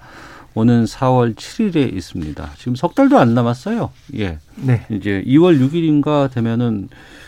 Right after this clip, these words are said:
Speaker 1: 이제 두 달 남은 육십 일 전으로 돌아가게 되니까요. 어,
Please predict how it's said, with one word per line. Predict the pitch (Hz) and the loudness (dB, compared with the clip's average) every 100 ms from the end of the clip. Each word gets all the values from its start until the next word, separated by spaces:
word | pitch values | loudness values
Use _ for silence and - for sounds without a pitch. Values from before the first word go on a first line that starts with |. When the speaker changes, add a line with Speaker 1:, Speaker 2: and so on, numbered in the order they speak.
| - | -20
Speaker 1:
이제 | - - | -12 -4
두 | 123 | 0
달 | 131 110 | 2 2
남은 | 95 82 | 0 0
육십 | 98 - 120 | -2 -2 -2
일 | 104 | -2
전으로 | 85 85 80 | -2 -4 -4
돌아가게 | 78 87 76 73 | -4 -4 -4 -6
되니까요. | 71 67 64 82 87 117 117 - - - - - - - - - - - | -6 -8 -10 -8 -8 -8 -10 -18 -20 -18 -16 -16 -16 -18 -20 -20 -20 0
어, | 123 120 117 117 | 4 4 4 2